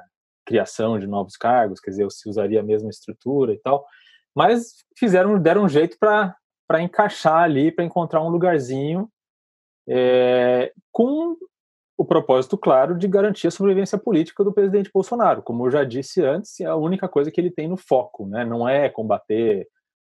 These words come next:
a pandemia, até no estágio atual que a gente tá, ninguém mais espera isso do presidente, pelo visto. É, então, ele, o que que ele faz pra conseguir essa, essa sobrevivência política?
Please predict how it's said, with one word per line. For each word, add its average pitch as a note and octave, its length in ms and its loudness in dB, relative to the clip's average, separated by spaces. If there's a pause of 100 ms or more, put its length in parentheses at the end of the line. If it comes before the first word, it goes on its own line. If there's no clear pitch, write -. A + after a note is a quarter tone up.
a F#2 80 -10 (160)
pandemia, A2 800 0 (180)
até A#2 260 -10
no G2 160 -14
estágio A#2 360 0
atual A2+ 400 0
que - 80 -10
a G2 40 -8
gente A2 240 -14
tá, A#2 220 -4 (480)
ninguém A#2+ 220 -2
mais D3 280 2
espera C3 480 2
isso A#2 260 -4
do A2 80 -8
presidente, A2 600 -4
pelo G#2+ 200 -4
visto. B2 360 -6 (580)
É, A#2 640 2
então, E3 460 2
ele, F3+ 160 4
o F3+ 60 -8 (320)
que G3+ 120 2
que G3+ 100 0
ele F3+ 80 2
faz D3 280 0
pra C3 100 -8
conseguir B2 260 -4
essa, A2+ 200 -2
essa A2 240 -4
sobrevivência A2 440 -6
política? G#2+ 400 -8